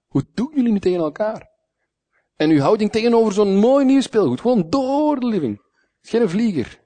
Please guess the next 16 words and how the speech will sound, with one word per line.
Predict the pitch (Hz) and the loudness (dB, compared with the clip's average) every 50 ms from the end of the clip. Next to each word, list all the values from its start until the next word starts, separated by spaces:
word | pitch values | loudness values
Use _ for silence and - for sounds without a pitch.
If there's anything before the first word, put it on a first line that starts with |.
| _ _ _ _ | _ _ _ _
ja? | - 113 151 214 285 _ _ _ _ _ _ _ _ _ _ _ _ _ _ _ _ _ _ _ _ _ _ _ _ | -10 -8 -8 -8 -8 _ _ _ _ _ _ _ _ _ _ _ _ _ _ _ _ _ _ _ _ _ _ _ _
Dat | - 139 | -4 -2
is, | 156 175 165 - - - _ _ _ _ _ _ _ | -2 -2 -2 -4 -8 -10 _ _ _ _ _ _ _
dat | - 147 147 | -4 -2 0
deed | - 170 - - - _ _ _ _ _ _ _ _ _ _ _ _ _ | 0 -2 -2 -4 -16 _ _ _ _ _ _ _ _ _ _ _ _ _
pijn, | - 87 85 101 104 107 | -8 -6 -4 -4 -2 -4
ik | 104 - | -4 -4
overdrijf | 98 90 92 98 - 107 98 98 113 123 | -4 -6 -6 -4 -4 -2 0 0 0 0
als | 123 117 | 0 -2
ik | 110 - | -6 -6
zeg | - 123 | -6 -4
dat | 117 117 | -4 -2
dat | - 120 - _ | -4 -4 -6 _
pijn | - - 143 151 180 190 | -4 -4 -2 -2 0 0
deed, | 190 196 185 - | 0 0 0 0
maar | 170 160 160 170 156 160 - | 0 -2 0 -2 -2 -4 -10